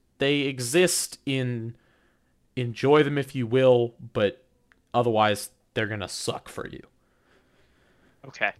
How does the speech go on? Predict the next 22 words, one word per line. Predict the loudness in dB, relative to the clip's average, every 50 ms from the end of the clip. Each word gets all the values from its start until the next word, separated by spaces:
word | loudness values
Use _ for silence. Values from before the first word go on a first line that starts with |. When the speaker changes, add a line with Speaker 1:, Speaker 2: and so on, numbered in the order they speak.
| _ _ _ _ _ _ _ _ _ _ _ _
Speaker 1:
There | 2 4 4
also | 4 4 4 4 6
Speaker 2:
Glad | 6 6
Speaker 1:
aren't | 6 6
Speaker 2:
we | 6
Speaker 1:
really | 6 8
Speaker 2:
came | 8 6
to | 6
Speaker 1:
any | 4
Speaker 2:
this | 0 -2 2
Speaker 1:
pear | 4 4 4 4
Speaker 2:
compromise. | 4 0 -4 -4 -4
Speaker 1:
flavored | -6 -12 -16 _ -16
things. | -14 -14 -14 -14 -16 -16 -16 -16 -18 _ _ _ _ _ _ _ _ _ _ _ _ _ _ _ _ _ _ _ _ 0
Speaker 2:
Yeah, | 2 4 4 4
'cause | 2 -2 -8
pear's | -6 0 2 2 2 2 2
a |
stupid | 2 2 2 2 2 0 -2 -4 -6 -6 -6 -8
flavor. | -6 -4 -2 -2 -2 -4 -6 -10 _ _ _ _ _ _ _ _ -14
Speaker 1:
Uh, | -14 -14 -10 -8
okay. | -8 -8 -6 -8 -10 -12 -12